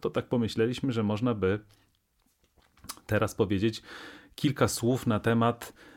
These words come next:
e, w ogóle detekcji promieniowania i liczników promieniowania jonizującego. I tutaj wydaje mi się, że, e, mam nadzieję, że się ze mną zgodzisz, należałoby zacząć od tego, że żeby promieniowanie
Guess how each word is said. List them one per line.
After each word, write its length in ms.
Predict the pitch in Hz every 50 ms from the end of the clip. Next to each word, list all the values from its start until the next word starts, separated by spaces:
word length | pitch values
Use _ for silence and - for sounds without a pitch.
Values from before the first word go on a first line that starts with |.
| - _ -
e, 60 | - 110 107 107 101 104 107 107 104 104 - - - 117
w 100 | 98 -
ogóle 240 | 147 147 139 139 123
detekcji 460 | 104 117 110 - 131 - - - 123
promieniowania 840 | - 123 120 117 113 110 110 104 104 98 95 95 104 117 131 151 180
i 340 | - 107 107 113 123 135 -
liczników 380 | 113 120 117 156 147 - - 104
promieniowania 640 | - 117 107 101 98 95 92 87 101 101 101 101 101
jonizującego. 680 | 98 98 92 95 92 85 90 87 - 67 73 - -
I 100 | 90 110
tutaj 260 | - 151 151 165 156
wydaje 340 | 117 123 117 123 131 147 123
mi 100 | 110 101
się, 160 | - - 110
że, 440 | 104 98 98 104 101 101 101 101 101 - - - _ _ _ _ _ _ _ _ _ -
e, 280 | 110 104 101 101 101 101
mam 320 | 101 101 101 101 104 104
nadzieję, 240 | 107 101 98 107 104
że 60 | -
się 60 | 110
ze 80 | 101 107
mną 180 | 104 98 98
zgodzisz, 540 | 92 98 101 101 90 80 95 113 120 - -
należałoby 800 | 107 110 110 113 98 131 139 143 131 120 120 117 117 117 113 - -
zacząć 480 | - 95 98 113 117 - 131 120 104 -
od 180 | 107 - _ -
tego, 460 | - 95 87 82 92 101 123 139 143 - - - - - - - - - - _ _ -
że 180 | 113 95 107 113
żeby 500 | 104 - 143 151 147 143 139 127 - - - - _ _ _ _ _ _ _ _ - -
promieniowanie 800 | - 127 123 123 120 117 110 110 131 143 147 127 113 104 101 101